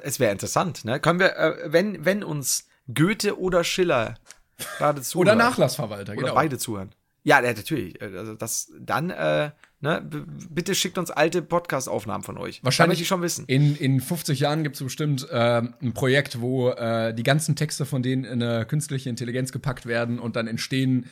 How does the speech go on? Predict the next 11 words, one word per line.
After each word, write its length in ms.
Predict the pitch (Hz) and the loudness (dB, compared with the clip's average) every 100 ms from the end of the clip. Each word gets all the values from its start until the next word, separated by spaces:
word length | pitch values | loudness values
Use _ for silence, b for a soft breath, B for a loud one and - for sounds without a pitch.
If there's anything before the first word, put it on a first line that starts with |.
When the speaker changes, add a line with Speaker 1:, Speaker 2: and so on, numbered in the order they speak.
| B | B
Speaker 2:
Sprachaufnahmen 1080 | - - 139 143 131 127 127 123 123 120 120 | -12 2 4 4 2 0 0 0 0 0 -2
und 180 | 113 - | -4 -6
Podcast-Folgen 1120 | 135 - 104 104 - - - 110 104 107 101 | -8 -4 -2 -4 -8 -16 -8 -6 -6 -6 -6
daraus. 280 | 101 95 101 | -6 -4 -4
Speaker 1:
Das 140 | 110 | -4
wär 80 | 92 | -6
aber 100 | 85 | -6
schon 280 | - 95 95 | -4 -2 -2
lustig, 420 | 98 - 98 82 | -4 -6 -8 -8
ne? 200 | 90 92 _ B B B B B - | -10 -12 _ B B B B B -4
Aber, 520 | 104 95 95 92 | 0 2 2 2